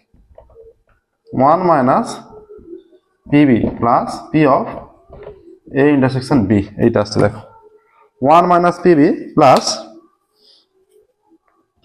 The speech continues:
ওয়ান minus পিবি plus P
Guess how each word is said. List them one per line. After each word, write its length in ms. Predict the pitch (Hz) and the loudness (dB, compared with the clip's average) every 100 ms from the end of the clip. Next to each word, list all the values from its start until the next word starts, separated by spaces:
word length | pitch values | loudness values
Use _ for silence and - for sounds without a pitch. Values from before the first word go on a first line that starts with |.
| 330 330 330 330 320 _ _ _ _ - _ _ | -20 -20 -20 -20 -20 _ _ _ _ -20 _ _
ওয়ান 180 | 123 147 160 | 0 2 2
minus 200 | 165 165 | 0 0
পিবি 160 | 160 160 160 | 2 2 4
plus 260 | 139 202 - - - - - | 4 4 -2 -12 -16 -20 -20
P 20 | _ | _